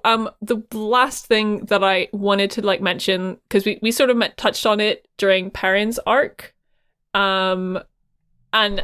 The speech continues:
and again, it's something that I wanna bring up now 'cause I sort of wanna keep tabs on it, um, is that Perrin's, like, emerging story arc about, like, animalisticness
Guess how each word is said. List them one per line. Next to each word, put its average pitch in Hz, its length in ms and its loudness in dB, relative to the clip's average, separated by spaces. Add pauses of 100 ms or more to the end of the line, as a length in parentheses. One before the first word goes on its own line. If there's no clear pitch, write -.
and 220 100 2
again, 233 280 2
it's 214 100 -4
something 240 320 0
that 226 140 2
I 208 40 4
wanna 202 200 0
bring 220 280 0
up 214 140 -4
now 190 320 0
'cause 196 180 -4
I 190 60 0
sort 190 240 0
of 190 60 2
wanna 185 200 0
keep - 360 -8
tabs 220 440 -2
on 277 200 2
it, - 360 -2 (640)
um, 190 600 2 (340)
is 208 380 0
that - 260 0
Perrin's, 214 680 0 (260)
like, - 400 -4 (440)
emerging 220 720 0
story 196 480 0
arc 196 300 2
about, 190 400 -2
like, - 320 -4 (680)
animalisticness 208 1400 0